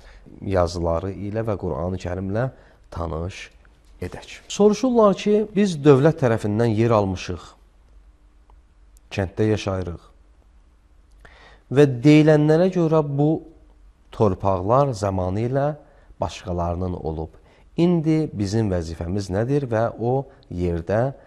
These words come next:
ev tikmişik, etdiyimiz ibadətlərin hökmü nədir? Bu bir lazımlı və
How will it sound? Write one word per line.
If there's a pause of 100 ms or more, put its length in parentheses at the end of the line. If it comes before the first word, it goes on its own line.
(240)
ev
tikmişik,
etdiyimiz
ibadətlərin
hökmü
nədir? (1400)
Bu
bir (1200)
lazımlı
və